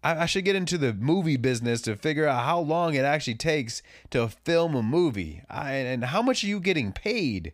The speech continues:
Like, if you're that crazy, you must be just too comfortable. You must be just thinking you can't be replaced.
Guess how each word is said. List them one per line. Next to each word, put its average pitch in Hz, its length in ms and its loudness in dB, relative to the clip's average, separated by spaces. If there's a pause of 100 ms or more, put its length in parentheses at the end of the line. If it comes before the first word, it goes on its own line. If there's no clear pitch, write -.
(480)
Like, 120 180 0
if 110 120 -4
you're 214 300 -2
that 135 400 -2
crazy, 180 420 0
you 180 160 -2
must 139 240 -2
be 95 140 -2
just 87 180 -4
too 156 160 -2
comfortable. 139 400 -2
You 226 140 -2
must 139 200 0
be 95 140 -2
just 90 220 -4
thinking 120 260 -2
you 156 80 -2
can't 101 260 -2
be 92 140 -6
replaced. 90 800 -2